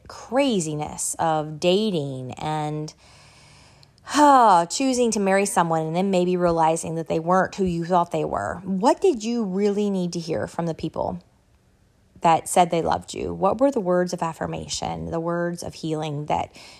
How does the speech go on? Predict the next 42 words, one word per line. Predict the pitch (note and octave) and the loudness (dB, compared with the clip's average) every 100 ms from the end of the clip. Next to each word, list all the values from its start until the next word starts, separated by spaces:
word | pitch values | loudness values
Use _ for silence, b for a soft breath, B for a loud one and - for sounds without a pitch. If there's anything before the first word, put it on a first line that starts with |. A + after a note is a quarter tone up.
| B | B
you | F3 F3+ A#3+ | -6 -2 0
needed | A#3 F3+ E3 | 0 0 -2
spoken | - D#3 D3+ | -2 -2 -2
over | C#3+ C#3+ D2+ | -6 -6 -10
you? | C#2+ - - D#3 _ _ _ _ _ _ _ - | -10 -10 -10 -14 _ _ _ _ _ _ _ -4
And | F3 | 0
we're | F3+ | 0
gonna | A3 C4 | 0 -2
speak | - A3 | -4 -4
those | - G3 | -4 -4
words | F3+ G3 F#3+ | -4 -4 -6
over | D3+ - | -8 -8
ourselves. | - - - - - - - B B B B | -10 -8 -8 -10 -10 -10 -12 B B B B
And | G3 G3+ G#3+ | 2 4 4
then | A3 | 2
in | A3+ G#3+ | 2 0
your | A#3 B3+ | 0 -2
current | - E4 - | -2 -2 -2
situation, | - - E3+ D#3 E3+ E3+ | -4 -4 -2 -2 -2 0
wherever | F#3 A#3+ | 0 0
you | C4+ | -2
find | C#4 C4 E4 | -2 -4 -4
yourself | D4+ - A#3 G3+ | -4 -4 -6 -2
right | A3+ D4+ | -2 0
now, | D4 D4+ G#3+ | -2 -2 -2
here, | G3+ C4 C4+ D#3+ D3+ | -2 -2 -2 -2 -6
today, | - A3+ E3 - F#3+ b b b b b b | -2 0 2 0 -6 b b b b b b
what | F#3 F#3 A#3+ | 0 4 4
are | D4+ | 2
the | D4 | -2
things | C4+ B3+ A3+ F#3 | -2 0 0 -2
that | E3 | -2
you | G3+ | -2
are | G#3 F#3+ | -2 -2
longing | E3 F3 F#3 G3 E3 E3+ | 0 0 0 0 -4 -6
for | - - | -4 -4
other | F3+ F#3+ | -2 -4
people | - F#3 E3+ F3+ | -4 -6 -6 -8
to | - F3 | -6 -8
speak | - G3+ G3 | -6 -6 -4
over | F3+ E3+ - | -4 -4 -8
you | - - F#3+ | -8 -8 -10